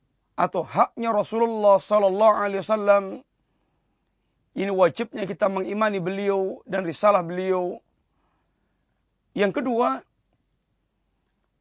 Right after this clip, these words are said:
dan ini insyaallah yang akan kita bicarakan pada pembicaraan kita pada kali ini, ini kewajiban kita mencintai Rasulullah sallallahu alaihi wasallam.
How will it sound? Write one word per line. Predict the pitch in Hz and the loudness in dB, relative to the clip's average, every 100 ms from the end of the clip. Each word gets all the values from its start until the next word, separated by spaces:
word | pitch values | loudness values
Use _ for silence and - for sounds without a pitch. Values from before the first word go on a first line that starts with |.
| _ - | _ -6
dan | 196 | -6
ini | 302 269 240 | -4 -4 -2
insyaallah | 220 233 208 | -2 0 0
yang | 202 | -2
akan | 202 | -4
kita | 214 | -4
bicarakan | 165 208 233 220 208 | 0 2 2 2 0
pada | 185 | 2
pembicaraan | 196 190 175 190 | 0 -2 -2 0
kita | 170 220 220 208 | -2 -2 0 2
pada | 180 185 185 180 | 0 2 2 2
kali | 226 214 208 | -2 -2 -4
ini, | 214 226 226 _ _ _ _ _ _ _ _ _ _ _ _ _ _ _ _ _ _ | -6 -8 -10 _ _ _ _ _ _ _ _ _ _ _ _ _ _ _ _ _ _
ini | 170 196 185 | -4 -2 -4
kewajiban | 185 180 147 214 269 208 | 2 2 2 -2 -2 -2
kita | 220 220 196 | -4 -4 -6
mencintai | 196 185 175 226 226 | -6 -6 -4 -2 0
Rasulullah | 196 170 226 226 208 190 | 0 0 -2 -2 2 2
sallallahu | - 196 175 196 190 | 4 0 4 4 2
alaihi | 180 170 | 0 -2
wasallam. | 156 170 143 143 165 | -2 -2 -4 -4 -10